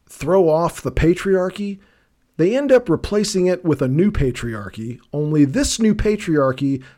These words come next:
doesn't have any of the safeguards built into the old one, because the old one has been around for hundreds and hundreds, maybe even thousands of years.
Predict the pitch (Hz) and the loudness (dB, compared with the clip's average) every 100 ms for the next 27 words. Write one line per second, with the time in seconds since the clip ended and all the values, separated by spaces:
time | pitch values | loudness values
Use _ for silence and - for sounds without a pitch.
0 | - 185 190 196 165 175 151 160 156 135 | -2 0 2 0 0 0 0 2 2 0
1 | 127 - 226 214 - 131 110 120 131 123 | -2 2 2 2 -4 -2 -2 -6 -8 0
2 | 139 151 147 139 135 135 120 165 214 127 | 4 4 2 -2 -2 -2 2 2 2 -2
3 | 113 110 127 123 117 104 - - - 120 | -8 -8 -6 -4 -6 -8 -18 -14 -4 2
4 | 185 143 135 117 143 127 107 180 165 127 | 4 4 0 0 0 0 0 0 -2 -4
5 | 117 - 175 180 165 131 131 107 180 156 | -8 -2 2 4 4 2 -2 0 0 2
6 | 135 - - 160 156 127 113 165 175 170 | -2 -4 0 0 0 -4 -6 -2 0 0
7 | 135 120 117 202 127 117 | -2 -6 -2 0 0 -4